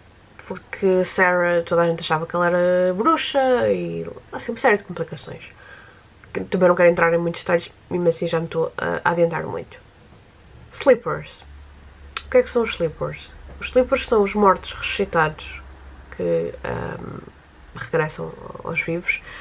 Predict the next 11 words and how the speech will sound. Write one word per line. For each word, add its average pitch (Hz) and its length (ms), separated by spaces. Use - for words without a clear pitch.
ahm, 185 540
regressam 175 680
por 165 240
um 170 100
período 170 480
de 156 80
sete 160 400
dias 262 640
e 180 80
depois 160 300
disso - 360